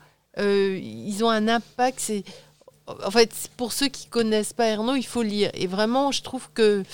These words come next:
ça apporte énormément de lire Ernaux. Et alors, elle a aussi une autre, dans ses, dans ses livres, euh, sont aussi des rom-, on peut dire des romans à portée sociologique,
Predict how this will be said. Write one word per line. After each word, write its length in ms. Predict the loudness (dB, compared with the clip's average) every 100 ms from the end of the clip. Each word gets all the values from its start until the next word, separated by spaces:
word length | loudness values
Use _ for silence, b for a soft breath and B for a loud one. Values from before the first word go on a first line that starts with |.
| B B B B
ça 340 | -8 0 4
apporte 380 | 4 4 2 4
énormément 600 | 2 2 2 2 2 2
de 100 | 2
lire 240 | 0 2 0
Ernaux. 540 | 0 0 0 0 -2 B B B B B
Et 320 | -2 0 0 -4 -14 -4
alors, 240 | 0 0 2
elle 160 | 2
a 80 | 4
aussi 560 | 2 0 -4 0 0 -2
une 220 | -2 0
autre, 480 | 0 -4 -10 -6 -4
dans 200 | -2 -4
ses, 480 | -4 -4 -4 -2 -4
dans 160 | -6 -8
ses 180 | -6 -4
livres, 320 | -2 -2 -4 -14 b b b b b -8
euh, 180 | -4 -4
sont 220 | -2 4
aussi 280 | 4 4 0
des 140 | 2
rom-, 320 | 2 2 0 0
on 120 | -2
peut 120 | -4 -4
dire 200 | -2 0
des 100 | 0
romans 360 | -2 0 -2 -2
à 80 | -4
portée 400 | -6 -8 -6 -6
sociologique, 920 | -4 -4 -4 -4 0 0 0 -2